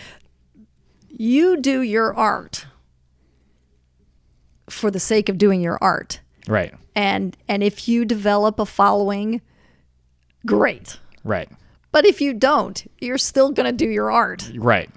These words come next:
Speaker 2: yeah.
Speaker 1: So if you f-, if, if part of your motivation, or it made you feel bad that you didn't get
Speaker 2: Right.
Speaker 1: viewers, you'd figure out how to market.
Speaker 2: Yeah.
Speaker 1: Um,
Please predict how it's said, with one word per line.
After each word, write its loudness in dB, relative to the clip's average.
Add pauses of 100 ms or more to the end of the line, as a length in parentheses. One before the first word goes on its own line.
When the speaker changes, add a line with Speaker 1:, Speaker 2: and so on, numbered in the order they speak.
Speaker 2:
yeah. -6
Speaker 1:
So 2 (320)
if 2
you 6
f-, -12
if, 0
if 0
part 2
of -2
your -2
motivation, -4
or -2
it -10
made -4
you -4
feel 0
bad -2
that -10
you -8
didn't -2
get -6 (320)
Speaker 2:
Right. 0
Speaker 1:
viewers, -4 (420)
you'd 0
figure 4
out 6
how 2
to 0
market. 0 (280)
Speaker 2:
Yeah. 0 (600)
Speaker 1:
Um, -2